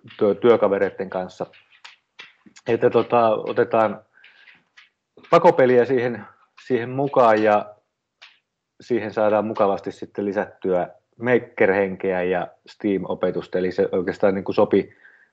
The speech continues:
siihen hankkeen tavoitteisiin ihan, ihan niin kuin just eikä melkein. Siinä oli myös mukana tämmöiset innovatiiviset oppimisympäristöt, niin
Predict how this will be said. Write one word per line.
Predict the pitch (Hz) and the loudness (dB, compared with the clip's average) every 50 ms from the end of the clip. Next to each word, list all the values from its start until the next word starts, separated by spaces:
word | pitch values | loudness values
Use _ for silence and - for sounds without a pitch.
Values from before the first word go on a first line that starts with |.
| _ | _
siihen | _ - 101 104 107 | _ -4 -2 -2 0
hankkeen | 104 110 120 110 - - - 98 92 | 0 0 0 0 0 0 0 0 2
tavoitteisiin | - 117 107 101 92 - - - 92 85 82 - 92 90 | 2 2 2 2 0 -2 -4 -4 -4 -4 -4 -4 -4 -2
ihan, | 90 98 90 85 85 85 _ - - - _ _ _ _ _ _ _ _ _ _ _ _ _ _ _ _ _ _ _ _ _ _ - | 0 0 0 0 -2 -8 _ -20 -20 -20 _ _ _ _ _ _ _ _ _ _ _ _ _ _ _ _ _ _ _ _ _ _ -4
ihan | 123 117 120 120 110 | -2 -2 0 0 -2
niin | 107 107 101 | -2 -2 -2
kuin | - 110 110 | 0 0 2
just | 123 123 120 - - | 2 2 2 2 2
eikä | 104 104 - 110 | 0 2 2 2
melkein. | 104 110 110 107 98 92 - - 92 85 85 - - _ | 2 4 4 4 4 2 0 0 -2 -2 -2 -6 -6 _
Siinä | - 113 117 123 | 0 2 4 4
oli | 123 123 | 4 4
myös | 123 123 117 113 | 4 2 2 2
mukana | 131 123 - 120 113 110 | 0 -2 0 0 0 0
tämmöiset | 110 110 110 101 - - | -2 -4 -4 -6 -6 -2
innovatiiviset | 139 135 127 127 107 110 101 - 110 104 101 98 104 107 - 113 | -2 -2 0 0 0 -2 -2 -2 -4 -4 -4 -6 -8 -6 -2 -2
oppimisympäristöt, | 110 104 - 110 101 98 90 - 101 104 95 92 - 87 90 85 - - 87 - - | -2 -2 -2 -4 -6 -6 -6 -6 -6 -6 -6 -4 -4 -4 -4 -6 -10 -12 -14 -14 -14
niin | 85 - | -14 -16